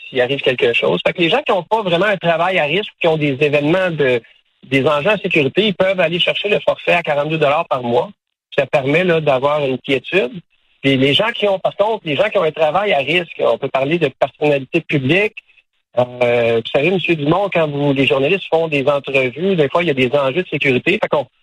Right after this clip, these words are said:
on aide aussi les personnalités publiques, les politiciens à, euh,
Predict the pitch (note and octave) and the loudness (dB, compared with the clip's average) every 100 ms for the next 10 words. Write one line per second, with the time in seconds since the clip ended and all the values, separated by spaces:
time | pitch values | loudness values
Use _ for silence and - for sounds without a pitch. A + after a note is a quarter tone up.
0 | _ D3+ D3 D3+ F3+ G#3+ D#3+ D3 - F3+ | _ 0 0 2 2 0 -2 -8 -8 -10
1 | G#3+ _ _ - C#3 C#3+ D3 D3 C#3+ C#3+ | -12 _ _ -4 -2 0 -2 -2 0 0
2 | B2+ F#3 E3 C3 D3+ E3+ D3 C3 C#3+ C#3 | 0 -2 0 0 0 0 -2 0 -2 -4
3 | - - D#3 F#3 F#3+ _ _ - D3+ F#3 | -8 -2 0 0 -2 _ _ -2 0 2
4 | F3+ D3 C3+ | 2 0 -2